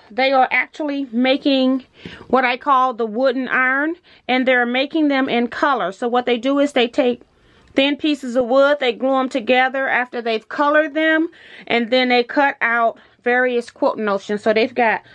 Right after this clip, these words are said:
a whole lot of quilt notions, and they're even getting into crochet hooks and things. So if you're interested in their website, it is Rich. If you want to email,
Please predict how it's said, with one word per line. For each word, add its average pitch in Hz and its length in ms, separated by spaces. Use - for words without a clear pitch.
a - 80
whole 254 300
lot 277 180
of 247 80
quilt 311 240
notions, 269 400
and 233 140
they're 226 80
even 262 300
getting 240 260
into 233 240
crochet 240 580
hooks 220 400
and 180 180
things. - 440
So 240 240
if 220 180
you're 254 240
interested 330 600
in 254 280
their 233 160
website, 277 520
it - 140
is 220 240
Rich. 262 540
If 240 140
you 302 100
want 277 200
to - 140
email, 240 760